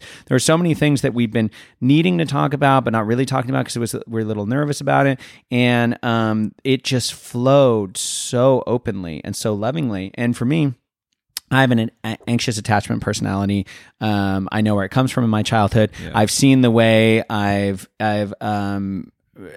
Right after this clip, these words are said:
Speaker 1: made it worse over time with, with bad choices in relationships. Um, and so M D M A as a healing modality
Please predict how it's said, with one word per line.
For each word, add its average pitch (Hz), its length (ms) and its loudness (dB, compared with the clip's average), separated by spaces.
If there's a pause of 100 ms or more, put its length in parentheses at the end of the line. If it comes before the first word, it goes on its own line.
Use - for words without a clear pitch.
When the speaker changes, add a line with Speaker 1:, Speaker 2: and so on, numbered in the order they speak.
(360)
Speaker 1:
made 120 440 2
it 117 160 -2
worse 120 340 2
over 113 180 -2
time 117 440 0
with, 110 160 2 (120)
with 113 220 -2
bad 113 240 0
choices 117 400 -2
in 110 80 -2
relationships. 113 720 -4 (420)
Um, 107 540 -2
and 120 220 -4
so 117 280 0
M 143 240 0
D 135 120 4
M 113 100 2
A 113 460 0
as 104 380 -2
a 95 60 -2
healing 127 600 0
modality 104 800 0